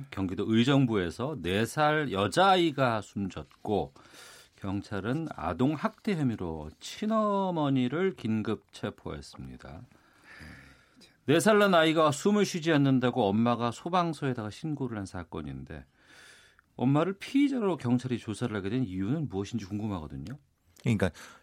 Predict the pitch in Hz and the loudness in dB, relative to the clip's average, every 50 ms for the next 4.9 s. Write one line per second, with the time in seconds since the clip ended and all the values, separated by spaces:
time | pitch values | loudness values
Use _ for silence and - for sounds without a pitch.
0 | _ - 117 165 170 208 185 117 101 - 123 143 151 - - - - - - 254 | _ -2 0 4 4 4 4 2 0 -2 -2 -2 -2 -2 -4 -8 -6 0 2 2
1 | 254 254 247 254 254 254 247 240 214 233 214 202 202 190 - - 220 202 175 175 | 2 4 6 6 6 8 6 6 6 6 6 6 4 2 2 2 2 4 4 4
2 | 156 135 123 123 107 90 - - 92 95 92 82 71 71 80 - 92 76 - - | 4 4 2 2 2 0 0 0 2 2 2 0 -2 -4 -6 -6 -6 -8 -8 -12
3 | _ - - - - - - - - - _ - 156 196 170 - - - - - | _ -20 -20 -20 -20 -20 -20 -20 -20 -10 _ 0 2 2 2 2 -2 -6 0 4
4 | 262 262 269 269 226 196 185 185 - - 202 190 185 185 180 180 208 | 6 6 6 8 8 8 8 6 6 4 4 6 6 4 6 6 4